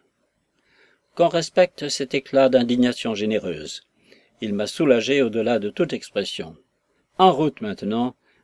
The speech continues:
marchons vers le but. Lorsque j'eus suggéré à Mrs Clement, ou Clemens, je ne sais pas trop, que la meilleure méthode pour soustraire Anne à Percival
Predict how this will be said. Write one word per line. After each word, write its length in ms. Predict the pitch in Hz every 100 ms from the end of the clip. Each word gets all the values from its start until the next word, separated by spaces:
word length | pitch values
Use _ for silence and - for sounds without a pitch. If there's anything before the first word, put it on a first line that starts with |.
| -
marchons 340 | 107 - 135
vers 180 | 113 110
le 60 | 104
but. 400 | 87 82 - - _ _ _ _ _ _ _ _ _ _ -
Lorsque 300 | 123 - 143
j'eus 180 | 170
suggéré 600 | 160 - 131 135 135 139
à 60 | 107
Mrs 360 | 120 135 131 -
Clement, 420 | 127 110 98 127 - -
ou 60 | 107
Clemens, 640 | - 135 110 107 139 - -
je 160 | - 107
ne 80 |
sais 120 | 101 117
pas 140 | 104
trop, 320 | - 117 135 _ _ _ _ _ -
que 80 | 117
la 80 |
meilleure 320 | 120 143 156 147
méthode 540 | 139 - 147 127 104
pour 200 | - 120
soustraire 680 | - 131 - - 123 110 110
Anne 320 | 127 123 101
à 80 | 95
Percival 600 | - 123 - 110 104 98